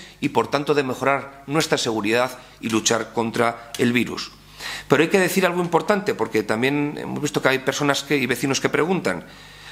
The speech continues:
que hay que decir que, que en relación a los pedidos por encargo hay que cumplir siempre las normas establecidas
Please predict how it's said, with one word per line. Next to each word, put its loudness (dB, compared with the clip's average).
que 6
hay 4
que 2
decir 2
que, 0
que 0
en 4
relación 2
a 4
los 2
pedidos 2
por 0
encargo 0
hay -2
que -12
cumplir 0
siempre 2
las 0
normas 0
establecidas 0